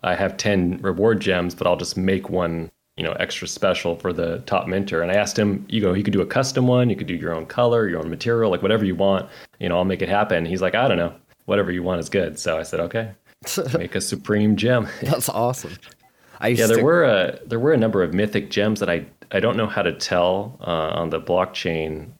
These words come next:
Speaker 1: if they were minted, um, but it looks like only one of them was. And the, there was a mint reward for anyone who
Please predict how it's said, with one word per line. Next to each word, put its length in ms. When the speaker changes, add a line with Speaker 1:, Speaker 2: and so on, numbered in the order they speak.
Speaker 1:
if 220
they 100
were 140
minted, 600
um, 340
but 120
it 80
looks 240
like 140
only 260
one 220
of 120
them 180
was. 500
And 180
the, 320
there 120
was 180
a 80
mint 240
reward 480
for 140
anyone 260
who 80